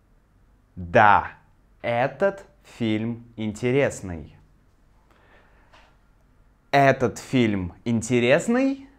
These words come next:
Да, этот фильм интересный. А этот фильм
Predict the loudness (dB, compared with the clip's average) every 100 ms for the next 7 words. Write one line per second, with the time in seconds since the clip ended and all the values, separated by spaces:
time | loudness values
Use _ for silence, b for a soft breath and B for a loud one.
0 | _ _ _ _ _ _ _ _ _ _
1 | _ _ _ _ _ _ _ _ _ _
2 | _ _ _ _ _ _ 0 6 6 6
3 | -2 -20 _ _ _ 0 0 0 -10 -4
4 | 0 0 -2 -10 -20 -6 -6 -4 -2 0
5 | 2 0 -4 -6 -6 -10 -20 _ _ _
6 | _ _ _ _ _ _ _ _ _ _
7 | _ _ _ _ _ _ _ _ _ _
8 | _ _ _ _ _ _ _ 2 2 2
9 | 4 4 2 -2 -4 -2 0 -2